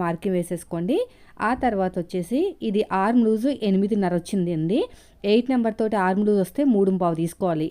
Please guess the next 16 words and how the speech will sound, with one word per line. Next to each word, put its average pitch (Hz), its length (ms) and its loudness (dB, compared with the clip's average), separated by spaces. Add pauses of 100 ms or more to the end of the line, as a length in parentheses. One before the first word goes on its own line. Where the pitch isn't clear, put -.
ఎనిమిది, 190 360 2 (180)
ఎనిమిదిన్నర, 180 500 0 (240)
ఎనిమిది 175 360 0
ముప్పావు 175 400 -4 (120)
అలా 180 140 0 (120)
ఎంత 180 220 -2
వచ్చినా 208 320 -4
కూడా 208 160 0 (140)
ఎయిట్ 196 200 -2
నెంబర్తో 196 380 -2
వస్తే 381 220 -2 (460)
మూడు 214 280 4
పావు 190 200 4
తీసుకుంటే 220 400 -2
సరిపోతుంది. 180 540 0 (480)
తర్వాత 233 400 2